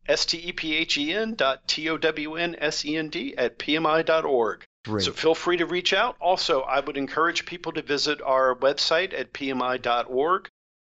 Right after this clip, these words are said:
Speaker 1: where, again, we have tons of research and information that people can access and download at no charge. A lot of the studies that we talked about in today's podcast are actually available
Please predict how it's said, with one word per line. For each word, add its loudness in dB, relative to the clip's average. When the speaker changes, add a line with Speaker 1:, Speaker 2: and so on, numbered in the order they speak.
Speaker 1:
where, 4
again, 2
we 0
have 0
tons 0
of -6
research 0
and -2
information 0
that -2
people -2
can -2
access 2
and -2
download 2
at 0
no -2
charge. 0
A 0
lot 2
of -4
the 0
studies 2
that 0
we -10
talked 0
about 0
in -4
today's -2
podcast 0
are 2
actually 0
available -2